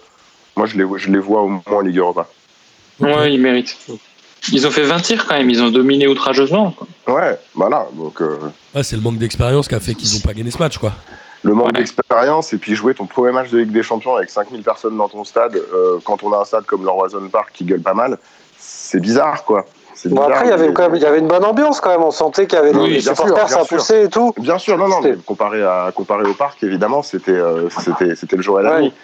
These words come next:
Speaker 1: Mais bon, c'est, c'est quand même pas des conditions, euh, idéales pour un, pour un, un premier match de Ligue des Champions.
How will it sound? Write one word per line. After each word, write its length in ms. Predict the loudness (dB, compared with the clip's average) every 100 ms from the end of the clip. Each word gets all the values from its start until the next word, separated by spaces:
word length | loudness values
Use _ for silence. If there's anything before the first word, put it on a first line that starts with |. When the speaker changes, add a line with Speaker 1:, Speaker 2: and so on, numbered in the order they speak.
| -6
Speaker 1:
Mais 300 | 0 2 2 -2 _ -20 -4
bon, 380 | 0 2 0 -4
c'est, 600 | -6 -6 -6 -6 -2 -2 -2
c'est 140 | -4
quand 80 | 0
même 140 | 0 0
pas 120 | 0
des 120 | 0
conditions, 720 | -2 -4 -4 -2 0 2 2
euh, 80 | 0
idéales 500 | -2 0 2 2 0
pour 300 | -2 0 0
un, 200 | 2 0
pour 240 | -2 -2 0
un, 400 | 0 -4 -4 -4 0 0
un 80 | 0
premier 300 | -2 -4 -2
match 200 | 0 -2
de 80 | -4
Ligue 140 | -2
des 80 | -2
Champions. 320 | -2 -4 -4